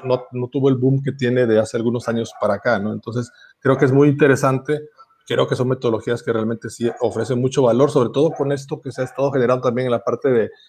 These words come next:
emprendimiento, la parte de Lean desde la perspectiva de desarrollo, Lean desde la perspectiva de emprendimiento, ¿no? Con este Lean Startup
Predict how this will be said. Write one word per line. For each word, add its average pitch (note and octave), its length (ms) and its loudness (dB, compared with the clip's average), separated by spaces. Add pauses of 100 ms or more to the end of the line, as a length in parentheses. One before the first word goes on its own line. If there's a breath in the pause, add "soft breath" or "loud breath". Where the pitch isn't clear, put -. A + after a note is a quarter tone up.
(160 loud breath)
emprendimiento, A#2+ 800 0
la A2 120 2
parte A2 360 -2
de G2+ 460 0
Lean D3 360 2
desde A2 220 2
la G2+ 100 2
perspectiva A#2+ 460 -2
de B2+ 80 6
desarrollo, B2 480 2
Lean C3 200 0
desde A#2+ 180 0
la G2+ 100 -2
perspectiva G#2+ 380 -2
de B2 60 2
emprendimiento, A2 800 -6
¿no? C3 200 -6
Con G2 240 -12
este F#2+ 420 -6 (240 soft breath)
Lean A2+ 140 2
Startup A#2+ 420 4